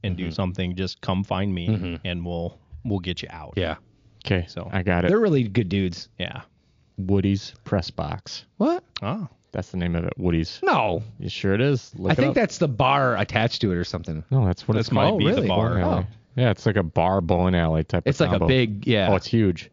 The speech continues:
Speaker 3: It
Speaker 1: Yeah.
Speaker 3: used to be smaller and older, but they redid it all, and it's all, like, brand new
Speaker 2: Okay.
Speaker 3: shit. Like, it's
Speaker 1: Yeah, that
Speaker 3: huge.
Speaker 1: was, that was the bar.
Speaker 2: Yeah,
Speaker 1: I don't
Speaker 2: that
Speaker 1: know
Speaker 2: looks
Speaker 1: if I
Speaker 2: nice.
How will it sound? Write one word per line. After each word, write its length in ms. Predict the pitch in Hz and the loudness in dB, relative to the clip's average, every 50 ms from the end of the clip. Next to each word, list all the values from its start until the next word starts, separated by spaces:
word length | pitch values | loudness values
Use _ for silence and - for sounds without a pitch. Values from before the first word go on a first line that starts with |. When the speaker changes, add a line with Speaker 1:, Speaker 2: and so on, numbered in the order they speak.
| _ - | _ 0
Speaker 3:
It 60 | 113 107 | 2 4
Speaker 1:
Yeah. 120 | 113 135 | 4 4
Speaker 3:
used 160 | 170 180 - | 2 2 2
to 80 | - 143 | 2 2
be 80 | 120 107 | 2 2
smaller 400 | - - 113 104 98 110 120 113 | 0 0 2 2 2 4 4 2
and 100 | 104 101 | 2 2
older, 300 | 76 92 95 92 120 127 | 2 2 2 2 2 2
but 200 | 110 107 104 - | 2 0 -2 0
they 260 | - 113 107 104 104 104 | 2 2 2 2 2 0
redid 600 | - - - 107 101 107 104 95 87 - 95 90 | -2 -4 -4 0 2 2 2 0 0 0 2 2
it 120 | 98 98 - - | 2 0 0 0
all, 260 | 87 85 87 98 104 | 0 0 2 2 2
and 80 | 92 | 2
it's 120 | 87 80 - | 0 0 0
all, 100 | 92 92 | 0 2
like, 160 | 95 82 76 - | 2 0 -2 -2
brand 340 | - 90 82 87 92 85 80 | 0 2 2 2 0 0 0
new 100 | 87 90 | 0 2
Speaker 2:
Okay. 360 | 92 95 - 110 90 87 82 | 2 2 0 0 0 0 0
Speaker 3:
shit. 160 | 80 80 - - - | -2 -4 -6 -10 -8
Like, 280 | 87 85 78 78 - - | -6 -4 -4 -2 -4 -4
it's 100 | 98 - | -2 -2
Speaker 1:
Yeah, 160 | 123 107 95 | -2 -2 0
that 100 | 92 110 | 0 0
Speaker 3:
huge. 80 | 123 143 | 0 0
Speaker 1:
was, 340 | 139 127 110 98 - - - _ | 0 0 -2 -2 -4 -10 -6 _
that 80 | - 113 | 0 2
was 180 | 131 127 110 | 2 2 2
the 80 | 104 110 | 0 0
bar. 320 | 87 92 92 87 80 80 139 | 2 2 2 2 2 2 4
Speaker 2:
Yeah, 240 | 135 131 123 101 90 | 4 4 2 2 2
Speaker 1:
I 20 | |
don't 80 | 107 113 | 2 2
Speaker 2:
that 60 | 139 | 2
Speaker 1:
know 60 | 98 | 2
Speaker 2:
looks 180 | 98 92 - - | 2 0 0 0
Speaker 1:
if 60 | 107 | 0
I 100 | 117 110 | 2 2
Speaker 2:
nice. 240 | 92 85 - - | 0 -2 -4 -8